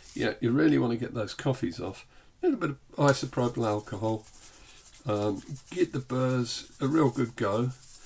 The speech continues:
and then afterwards, after you put it back together, make sure you just grind a shot straight away. You can throw it away or drink it,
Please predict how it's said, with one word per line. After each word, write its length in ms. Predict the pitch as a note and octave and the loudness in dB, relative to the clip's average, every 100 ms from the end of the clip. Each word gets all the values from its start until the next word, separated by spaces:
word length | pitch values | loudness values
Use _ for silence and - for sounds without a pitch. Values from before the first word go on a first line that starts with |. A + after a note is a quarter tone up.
| - - | -12 -2
and 180 | A#2 B2 | 2 6
then 160 | C3 | 6
afterwards, 680 | B2 D#3 - - F#2+ F2+ A#2+ | 6 6 4 2 -4 -6 -4
after 240 | A#2 B2+ D3 | -4 -4 -6
you 60 | |
put 180 | - D3+ | -2 -2
it 80 | A#2+ | -2
back 220 | A#2+ - | -6 -8
together, 480 | - C3 A2+ - C#3+ - - - - - - - | -2 0 2 0 -4 -6 -20 -20 -20 -20 -16 -2
make 400 | A2+ B2 C3 B2 | 4 6 6 2
sure 200 | - A#2 | -2 -2
you 180 | G#2+ A2 G2+ | 0 -2 -4
just 260 | - - - | -6 -6 0
grind 340 | B2 A2 G2+ | 4 4 2
a 60 | G#2 | -2
shot 380 | - - - | -2 -2 -2
straight 320 | - - C#3+ G#2 | -4 2 2 2
away. 240 | E2 E2+ | -2 -4
You 120 | F#2 | -6
can 140 | - - | -8 -6
throw 240 | C3+ B2 | 0 0
it 60 | G#2 | 0
away 240 | E2+ E2+ | -2 -6
or 80 | F2 | -8
drink 400 | - F#2 F2 - | -4 -4 -4 -10
it, 160 | - | -12